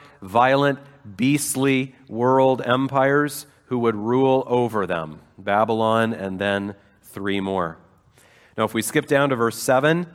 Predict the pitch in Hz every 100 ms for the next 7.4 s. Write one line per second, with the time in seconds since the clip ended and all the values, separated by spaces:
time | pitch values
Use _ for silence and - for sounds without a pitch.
0 | _ - - 123 135 131 131 135 143 135
1 | 127 117 - 127 131 - 117 107 - 131
2 | 135 135 135 139 139 151 151 - - -
3 | 113 107 - 160 151 143 135 131 123 -
4 | - - 110 98 131 147 - - 135 117
5 | 127 143 135 117 120 117 117 117 127 117
6 | 110 - 117 139 135 113 107 101 98 98
7 | 104 110 131 143